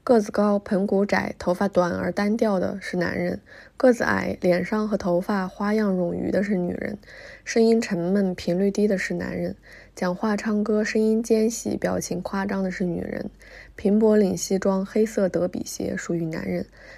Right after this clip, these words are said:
蕾丝裙、花朵纹饰属于女人。”你看，我觉得这简简的两行字就写得非常的，呃，细腻生动。他就是从一个信盲症患者的视角来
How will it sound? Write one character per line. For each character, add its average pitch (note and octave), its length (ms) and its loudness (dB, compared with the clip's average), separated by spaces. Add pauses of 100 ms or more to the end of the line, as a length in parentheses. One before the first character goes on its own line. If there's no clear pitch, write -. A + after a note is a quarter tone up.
(160)
蕾 F#3+ 160 2
丝 B3 180 0
裙、 F#3 320 0
花 G#3+ 280 -2
朵 F3 180 4
纹 F3+ 240 -2
饰 F#3 300 -2
属 E3+ 240 -2
于 E3+ 100 -2
女 F3+ 160 0
人。” - 240 -6 (560)
你 - 80 -8
看， G#3+ 240 2 (240)
我 G#3 140 4
觉 F#3+ 120 6
得 A3 160 6 (240)
这 A#3 220 8 (320)
简 F#3 220 6
简 G#3 160 4
的 F3 180 2
两 F3+ 180 2
行 F#3 300 -4
字 F#3 160 -6
就 G#3 140 2
写 F3 160 -2
得 F3+ 80 -4
非 B3+ 240 2
常 G3+ 200 0
的， F3 200 -2 (420)
呃， - 140 -4
细 - 280 2
腻 G3+ 220 6
生 G3+ 320 2
动。 F#3 300 2
他 A3+ 120 -2
就 A#3+ 160 4
是 G3+ 240 2 (460)
从 G#3 220 2
一 A3+ 100 4
个 A3 220 4 (220)
信 C4+ 200 2
盲 F#3 280 4
症 G#3 180 4
患 G#3 220 0
者 F3 100 4
的 F#3 80 0
视 G3+ 240 0
角 - 240 -2 (420)
来 F3 460 2